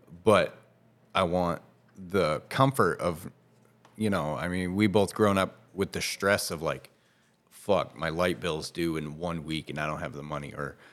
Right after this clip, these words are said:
"My rent is due in two weeks and I've only got half of it,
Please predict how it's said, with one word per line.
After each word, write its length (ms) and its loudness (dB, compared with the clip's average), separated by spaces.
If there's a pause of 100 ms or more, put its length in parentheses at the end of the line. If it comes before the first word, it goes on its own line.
(160)
"My 220 0
rent 420 -2
is 200 -6
due 280 -2
in 120 -4
two 240 0
weeks 380 -4
and 100 -4
I've 160 -2
only 160 -6
got 160 -6
half 340 -2
of 120 -6
it, 200 -2